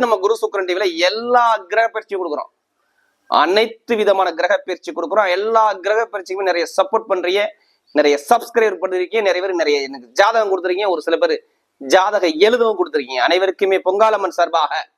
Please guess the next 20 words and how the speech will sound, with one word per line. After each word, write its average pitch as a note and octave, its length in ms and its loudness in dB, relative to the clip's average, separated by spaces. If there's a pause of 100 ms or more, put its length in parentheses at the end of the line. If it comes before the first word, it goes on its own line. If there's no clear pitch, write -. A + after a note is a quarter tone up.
(520)
ஒரு D#3+ 140 2
மனமார்ந்த G#3+ 380 2
நன்றியை G3 240 -6
தெரிவிச்சுக்கிறேன். E3+ 420 -8
ஏன்னா G#3+ 100 0 (120)
குரு G#3+ 120 2 (140)
அருள்லையே G3 480 -2 (240)
திரு G#3 160 4 (120)
அருளே D#3+ 280 -2 (200)
கிடையாது. F#3+ 360 0 (960)
இப்ப G#3+ 280 -2
இந்த E3 120 2 (240)
தமிழ் C4 280 0 (100)
புத்தாண்டு G3 520 0 (360)
எப்படி B3+ 440 -2 (320)
வரப்போகுது, F3+ 560 0
இந்த B2+ 160 -2 (100)
வருஷத்துல D#3+ 540 -2 (400)
பன்னெண்டு F#3+ 400 2
ராசிக்கும் G3+ 420 -2